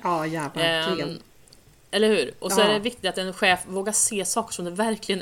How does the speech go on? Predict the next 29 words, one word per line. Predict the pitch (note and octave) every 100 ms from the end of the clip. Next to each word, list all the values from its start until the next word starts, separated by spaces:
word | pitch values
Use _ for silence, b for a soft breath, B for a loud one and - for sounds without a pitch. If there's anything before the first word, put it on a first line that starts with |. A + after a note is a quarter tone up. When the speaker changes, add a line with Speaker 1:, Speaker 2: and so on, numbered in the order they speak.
| -
Speaker 2:
är | A#3+ A#3+ E3
och |
inte | G#3 G#3
blir | E3+ A#3+
ängslig | C4 B3+ F#3+ - B3 E4
så | -
fort | A#3+ A#3
man | F#3+ F#3+
påtalar | G#3+ G3 F3+ D#3+ D#3+ D#3+ - B B B -
förslag | G3+ - F#3 D#3+ D#3+
för | E3
att |
det | D#3
liksom, | D3+ C#3 C3+ B2+
ja, | - - -
du | C3+
vet, | -
motverka | D3 - - C#3+ C3+
brister | C#3+ D3 - D#3+
eller | D3 C#3+
om | C#3+
det | C#3
hettar | D3+ D3+
till | F3+ D3
i | D3
mötesrummet | D3+ D3 - C#3 A#2 C#3
eller | B2+
så. | - C3+ - B B
Eh, | C#3